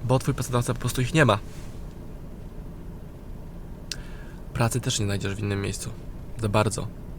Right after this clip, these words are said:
Bo skoro cię zwalniają, to prawdopodobnie twoja przydatność nie była aż tak duża i tak kluczowa. Część osób znajdzie super pracę, bo ci A-players, tacy gracze numer jeden,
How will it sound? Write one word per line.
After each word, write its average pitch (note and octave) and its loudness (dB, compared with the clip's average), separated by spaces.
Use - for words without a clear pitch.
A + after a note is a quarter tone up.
Bo A2 0
skoro A2 0
cię G#2 -2
zwalniają, G#2 4
to - -2
prawdopodobnie G#2 0
twoja G#2+ 0
przydatność G#2+ 0
nie A#2 2
była A2 4
aż G#2+ 0
tak A2 0
duża A2 6
i - -2
tak - -2
kluczowa. G#2+ 6
Część A#2 6
osób A2+ 2
znajdzie G#2+ 4
super B2+ 4
pracę, G2+ 4
bo G2+ 2
ci G#2 0
A-players, A2+ 6
tacy - -6
gracze G#2+ 4
numer G#2+ 2
jeden, G#2+ 4